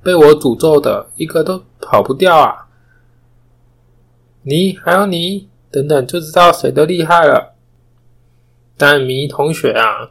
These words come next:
也不甘示弱的拔出了长剑。这是从哪里弄来的长剑啊？跟叫魂术士，也就是那怪叔叔打了起来。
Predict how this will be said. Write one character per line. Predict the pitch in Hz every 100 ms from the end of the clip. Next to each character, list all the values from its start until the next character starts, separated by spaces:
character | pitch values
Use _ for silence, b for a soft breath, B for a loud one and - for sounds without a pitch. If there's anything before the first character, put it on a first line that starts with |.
| _ _
也 | 113
不 | 117 156
甘 | 175 180
示 | - 202
弱 | 190 165
的 | 175 147 - _ _ _ _ -
拔 | 117 135
出 | - 196
了 | 170
长 | - 117 123
剑。 | 160 139 - _ _ _ _ _ _ _ _ _ _ -
这 | -
是 | 175
从 | - 127
哪 | 131 143
里 | 131
弄 | 165 151
来 | 120
的 | 131
长 | - 113
剑 | 113 170 143
啊？ | - - _ _ _ _ _ _ _ _ _ _ -
跟 | 156 165 175 165
叫 | 196 180
魂 | 143 127
术 | - 185
士， | 160 180 175 156 - _
也 | 113
就 | 120 135
是 | 165
那 | 160
怪 | 151 165
叔 | - 127
叔 | - 104 113 131
打 | - 107 107
了 |
起 | 104 110
来。 | 92 90 92 107